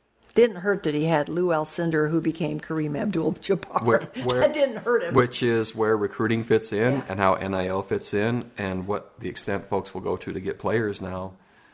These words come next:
Speaker 2: The point is you find foundational books along the way that, uh, make sense within a specific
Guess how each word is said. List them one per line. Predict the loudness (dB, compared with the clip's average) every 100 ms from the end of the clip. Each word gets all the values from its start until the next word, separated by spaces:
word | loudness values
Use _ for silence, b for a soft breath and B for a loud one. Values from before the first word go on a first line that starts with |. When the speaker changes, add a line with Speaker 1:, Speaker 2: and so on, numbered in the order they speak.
| b b b _ _ -6
Speaker 2:
The | -4
point | 0 2 2
is | -2
you | -4
find | 0 0 0 -2
foundational | 0 2 2 2 0
books | 2 0 2
along | 2 2 2
the | 0
way | 0 2 0 -2 -14 _ -12
that, | -10 -12 _ _ _ -20
uh, | -14 -6
make | -2 -2
sense | 0 0 0 0 -4
within | -4 -6 -4 0 2
a | 0
specific | -2 -4 0 2 0 -2 -6